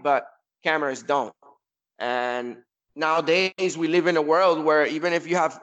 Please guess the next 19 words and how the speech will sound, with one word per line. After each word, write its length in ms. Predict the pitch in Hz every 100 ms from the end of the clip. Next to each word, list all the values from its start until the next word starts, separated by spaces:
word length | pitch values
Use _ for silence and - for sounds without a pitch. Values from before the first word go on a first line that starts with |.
| - -
uh, 600 | 170 147 139 131 127 117 - 131
video 320 | 139 196 208 151
ever-, 380 | 147 139 147 143 -
evidence 600 | 156 147 151 151 151 - _ _ _ _ - -
that, 440 | 156 151 143 -
that 160 | 151 151
you're, 260 | 180 170 -
that 340 | 156 147 156
you're 260 | 180 190 -
innocent, 540 | 208 254 - 196 185 - _ _ _ _
they 100 | 208
still 320 | - - 285
find 300 | 302 233 208
a 40 | 180
way 180 | 170 165
to 80 |
find 320 | 156 165 151 143
you 80 |
guilty. 640 | 123 151 143 139 - 120 113